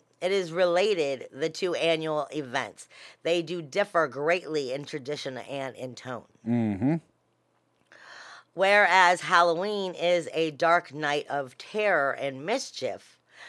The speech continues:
Speaker 1: the Day of the Dead festival unfolds over two days in an expulsion of color and life and affirming joy.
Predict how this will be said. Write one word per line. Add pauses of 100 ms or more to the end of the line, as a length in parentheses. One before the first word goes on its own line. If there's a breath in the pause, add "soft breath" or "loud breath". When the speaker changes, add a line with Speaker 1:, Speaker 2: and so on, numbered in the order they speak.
(140 loud breath)
Speaker 1:
the
Day
of
the
Dead
festival
unfolds
over
two
days (520 loud breath)
in (100)
an
expulsion
of
color (1800 soft breath)
and
life (100)
and (380)
affirming (160)
joy.